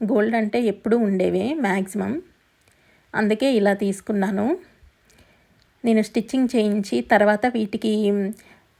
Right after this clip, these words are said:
ఉమ్, బ్లౌజ్ అయితే శారీలో వచ్చిందే స్టిచ్చింగ్ చేయిస్తున్నా అండి. తర్వాత ఇది గోల్డ్ కలరు, ఇదైతే ట్రెడిషనల్ కలర్. నాకు ఎప్పటి నుంచో ఇలాంటి కలరు తీసుకోవాలని, ప్లెయిన్గా అంటే బార్డర్ కూడా,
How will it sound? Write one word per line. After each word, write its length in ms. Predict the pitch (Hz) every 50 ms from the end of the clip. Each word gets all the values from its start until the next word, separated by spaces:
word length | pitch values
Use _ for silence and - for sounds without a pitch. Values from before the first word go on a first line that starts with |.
| _ _ - _ _ _ - 240
ఉమ్, 320 | 233 233 220 214 214 214
బ్లౌజ్ 420 | - 233 196 220 226 226 226 233 269
అయితే 380 | 240 226 208 277 311 359 349
శారీలో 440 | - - 233 208 202 214 226 233 220
వచ్చిందే 380 | 208 208 - - 214 208 240 233
స్టిచ్చింగ్ 420 | - - 220 226 - 220 226 226 233
చేయిస్తున్నా 480 | 214 190 180 185 185 - 214 185 180 180
అండి. 400 | 180 180 180 180 208 277 359 - - - - - - - - - - _ _ _ -
తర్వాత 320 | 233 208 202 202 202 202 233
ఇది 220 | 277 269 214 202
గోల్డ్ 300 | 185 202 196 202 214 226
కలరు, 520 | 220 - 202 196 185 190 185 190 269 359 - - _ _ _ _ _ _ _ _ _ _ _ _ - - _ _ _ _ - -
ఇదైతే 400 | 247 202 208 208 202 202 269 262
ట్రెడిషనల్ 580 | 262 262 214 202 202 196 202 - 220 214 214
కలర్. 360 | 208 - 190 185 190 190 220 240
నాకు 200 | 220 202 - 208
ఎప్పటి 280 | 202 - - 220 220
నుంచో 220 | 226 226 220 262 233
ఇలాంటి 340 | 208 202 208 202 196 196
కలరు 540 | - - 196 196 196 233 240 240 220 202 214
తీసుకోవాలని, 760 | 202 - 214 214 - - - 208 208 196 190 190 190 202 262
ప్లెయిన్గా 560 | 294 - - 214 208 208 214 220 226 214 202 185
అంటే 240 | 196 202 202 240
బార్డర్ 400 | 226 208 196 202 196 202 226 220
కూడా, 400 | 220 - 220 226 269 311 339 330